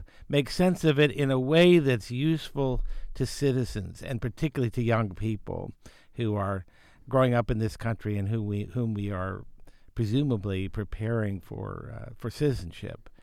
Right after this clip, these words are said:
Uh, that, that's, and so some of the selectivity of the book, um, I think, can be, uh, accounted to that, uh, that view that this is really a, uh,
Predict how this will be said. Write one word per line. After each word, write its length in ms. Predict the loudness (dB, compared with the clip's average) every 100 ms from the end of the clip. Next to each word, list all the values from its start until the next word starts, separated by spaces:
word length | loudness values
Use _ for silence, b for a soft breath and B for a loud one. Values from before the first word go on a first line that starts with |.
| b b b -10
Uh, 340 | -6 -4 -6 -8 b b b 0
that, 200 | 0 0
that's, 420 | 6 6 6 0 -2
and 160 | -2 6
so 260 | 6 6
some 300 | 6 6 6
of 100 | 6
the 200 | 4 2
selectivity 1000 | 2 -2 2 2 2 0 2 4 2 0 -8 -20 b b b
of 160 | -4 -2
the 80 |
book, 400 | 0 0 0 -4 -20 b b b b -14
um, 460 | -4 -2 -2 -4 -8 -10
I 80 | -6
think, 180 | -4 -4
can 160 | -4
be, 500 | -2 -2 -2 -6 -8 -10
uh, 260 | -10 -10 -10
accounted 440 | -6 -2 -2 -2
to 80 | -6
that, 400 | -4 -2 -4 -6 _ _ -10
uh, 220 | -8 -8 -10
that 360 | -10 -8 -8
view 340 | -8 -4 -2 -2
that 160 | -4
this 220 | -8 -8 -8
is 180 | -10
really 300 | -8 -6 -6
a, 320 | -8 -10 -10
uh, 140 | -12